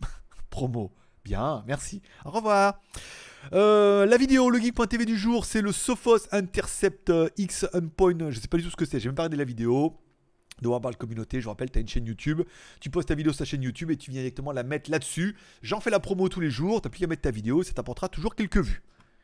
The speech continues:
Il a déjà fait deux vues, à savoir qu'on vient juste de le mettre en ligne, donc c'est pas mal, tu vois ce que je veux dire. Et quand t'as cent abonnés, euh, <laughs> tu fais deux vues de plus, ça fait deux pour cent. Je veux dire, là, il va peut-être prendre dix ou vingt vues, vingt pour cent dans la vue. Voilà,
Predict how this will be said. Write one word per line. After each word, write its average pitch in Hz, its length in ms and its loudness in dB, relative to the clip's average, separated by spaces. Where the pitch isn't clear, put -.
Il 110 40 -10
a 107 40 -8
déjà 95 120 -2
fait 190 140 2
deux 156 180 4
vues, 165 300 0
à - 20 -20
savoir 131 180 -6
qu'on 120 100 -12
vient 117 100 -4
juste 139 120 -6
de 143 60 0
le 135 60 -4
mettre 139 180 -2
en 135 60 0
ligne, 127 180 -4
donc 107 120 -18
c'est - 80 -14
pas 220 120 0
mal, 180 280 -2
tu - 80 -20
vois 113 60 -16
ce - 60 -16
que 120 40 -12
je 123 40 -10
veux 151 40 -6
dire. 180 160 -6
Et 135 60 -14
quand 127 120 -10
t'as 135 140 -4
cent 135 200 -4
abonnés, 151 500 4
euh, 147 180 6
<laughs> - 80 -2
tu - 80 -20
fais 143 140 -2
deux 147 180 0
vues 131 180 -4
de - 40 -14
plus, 196 240 -2
ça 120 140 -8
fait 117 100 -8
deux 170 140 0
pour - 160 -12
cent. 170 200 -2
Je - 40 -20
veux 151 60 -10
dire, 120 120 -8
là, 151 120 0
il - 20 0
va 127 80 -6
peut-être 135 160 -8
prendre 127 180 -8
dix 180 220 -6
ou 165 60 -2
vingt 135 180 2
vues, 214 300 2
vingt 240 140 0
pour 349 180 -4
cent 233 280 0
dans 190 160 -4
la 220 120 0
vue. 143 220 -4
Voilà, 170 200 4